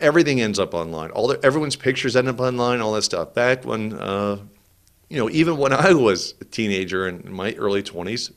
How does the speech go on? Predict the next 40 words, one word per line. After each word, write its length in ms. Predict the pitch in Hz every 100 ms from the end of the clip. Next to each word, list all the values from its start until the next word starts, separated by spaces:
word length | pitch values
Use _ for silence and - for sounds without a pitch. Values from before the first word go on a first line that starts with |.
| _ _
we, 120 | -
we 200 | - -
had 340 | 160 147 - -
pictures. 440 | 214 214 - 180
We 80 | 135
didn't 160 | 139 123
have 200 | 123 104
digital 360 | 131 131 127
cameras. 600 | 104 123 165 170 - 156
We 100 | 104
didn't 200 | 113 135 131
upload 380 | 131 - 120
everything. 320 | 104 98 95 120
We 100 | 135
just 180 | 151
didn't 160 | 156 143
have 240 | 151 185
that 160 | 147 117
ability. 600 | 131 185 233 208 92 82 - - - - - -
And 100 | 123
that 100 | 151
was 140 | 180
just 300 | - 147 -
not 260 | - 135 135
too 100 | 139
long 300 | 180 330 277
ago. 360 | 98 - 76 - _ _ _ _ _ _ _ _ - - - - -
Now, 100 | 95
see, 220 | - 104
I'm 100 | 90
gonna 240 | 87 87
date 260 | 85 92 101
myself 460 | 87 82 - -
here, 180 | - 80
right? 240 | 80 101 - _ -
And, 220 | 87 85
uh, 200 | 85 82 -
age 240 | 113 110
myself. 460 | 82 80 90 80 -
But, 140 | -